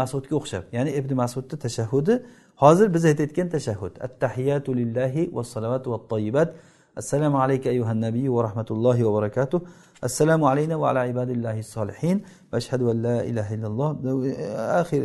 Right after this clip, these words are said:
ila akhirih. Mana shu, e, o'zimiz hammamiz bilgan tashahhud. Shuni aytadi. Ya'ni buni mashhur nimasi? Ibn Mas'udda tashahhudi deb mashhur bo'lgan,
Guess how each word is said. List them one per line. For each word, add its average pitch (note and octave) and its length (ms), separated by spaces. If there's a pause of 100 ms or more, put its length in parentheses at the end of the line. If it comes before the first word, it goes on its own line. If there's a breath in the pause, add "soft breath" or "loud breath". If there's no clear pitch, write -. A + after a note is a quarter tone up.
(380)
ila C3 140 (160)
akhirih. A#2+ 300 (180)
Mana A#2 120
shu, D#3+ 140 (580 loud breath)
e, A#2 40 (160)
o'zimiz C3 300
hammamiz C3 360
bilgan C3+ 360
tashahhud. A#2 400 (480 soft breath)
Shuni C3+ 300
aytadi. G#2 360
Ya'ni A2+ 200
buni F3 220 (180)
mashhur C#3+ 500
nimasi? D3 320
Ibn D3 80 (100)
Mas'udda C3+ 360 (100)
tashahhudi A#2 560
deb C#3 120 (400 soft breath)
mashhur A#2 360
bo'lgan, C3+ 200